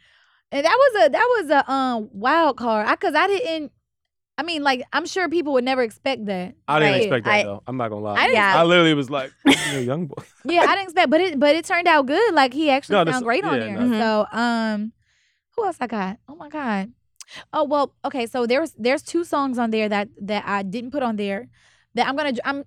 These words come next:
Speaker 1: still gonna drop it, like, very
Speaker 2: Okay.
Speaker 1: soon, but they're very special. One of them I dedicated to, um, my security guard who passed away. He was like my brother.
Speaker 2: Yeah.
Speaker 1: Um,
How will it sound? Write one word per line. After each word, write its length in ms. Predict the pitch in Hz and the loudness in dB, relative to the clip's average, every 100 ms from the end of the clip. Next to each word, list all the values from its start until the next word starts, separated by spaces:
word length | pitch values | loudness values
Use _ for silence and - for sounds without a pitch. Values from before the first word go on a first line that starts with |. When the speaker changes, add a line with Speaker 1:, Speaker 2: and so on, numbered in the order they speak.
| - | -10
Speaker 1:
still 180 | - 311 | -4 -2
gonna 160 | 285 | 0
drop 280 | 254 247 240 | 2 2 4
it, 100 | 247 | 0
like, 160 | 226 220 | 0 -2
very 180 | 220 254 | -2 -2
Speaker 2:
Okay. 80 | 226 | -4
Speaker 1:
soon, 120 | 262 | -4
but 100 | 240 | -4
they're 140 | 233 233 | -2 -2
very 280 | 220 247 254 | 0 -2 -2
special. 480 | - 240 247 254 | -4 -6 -2 -2
One 140 | 233 240 | -2 -2
of 60 | |
them 120 | 247 247 | -4 -2
I 80 | 226 | -2
dedicated 580 | 220 220 240 226 220 - | -2 -4 -4 -4 -4 -6
to, 220 | 233 220 | -10 -8
um, 360 | 214 220 208 202 _ _ _ - | -6 -6 -6 -8 _ _ _ -6
my 120 | 226 | -4
security 380 | - 214 254 247 | -6 -10 -6 -4
guard 220 | 233 240 | -2 -4
who 60 | 247 | -4
passed 280 | 233 240 277 | -6 -8 -6
away. 200 | 247 240 | -6 -4
He 80 | |
was 80 | 262 | -6
like 120 | 262 | -6
my 120 | 247 214 | -4 -4
brother. 400 | 220 220 247 262 | -4 -4 -4 -6
Speaker 2:
Yeah. 220 | 113 110 107 - | -12 -14 -14 -8
Speaker 1:
Um, 280 | 226 233 | -4 -2